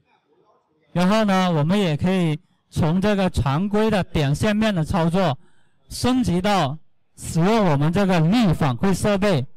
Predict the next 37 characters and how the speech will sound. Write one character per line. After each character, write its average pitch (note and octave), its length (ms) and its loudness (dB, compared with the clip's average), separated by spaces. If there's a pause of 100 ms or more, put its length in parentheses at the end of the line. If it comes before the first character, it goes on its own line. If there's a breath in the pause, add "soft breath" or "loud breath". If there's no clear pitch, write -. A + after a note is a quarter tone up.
(120)
啊， B2+ 200 -2
力 F#3+ 200 2
反 C3+ 180 0
馈 D#3+ 120 0
设 F3 200 -2
备 D#3 240 0 (320 soft breath)
三 A3+ 320 0
维 E3 160 2
的 E3 100 0
操 E3 220 0
作， D#3 260 0 (880)
啊， A2 160 0 (500)
而 F#3+ 160 0
且 F3 200 0
从 F#3+ 240 0
实 - 240 -2
物 A3+ 260 2
的 F3 120 0
雕 F3+ 220 0
塑， F3 280 -2 (560)
那 G#3+ 120 0
以 E3 400 -2
前 D#3+ 240 0
没 F#3 200 2
有 F#3+ 160 2
Geometry F3 340 -2
Freeform G3 340 0
怎 D3+ 120 -4
么 C#3 100 0
做？ D#3 320 -2 (680)
啊， B2 200 -2
是 G3 240 -4
会 G3+ 160 0
拿 C#3+ 200 -2
个 F#3+ 140 0
实 C#3+ 300 -4
物 F#3+ 300 0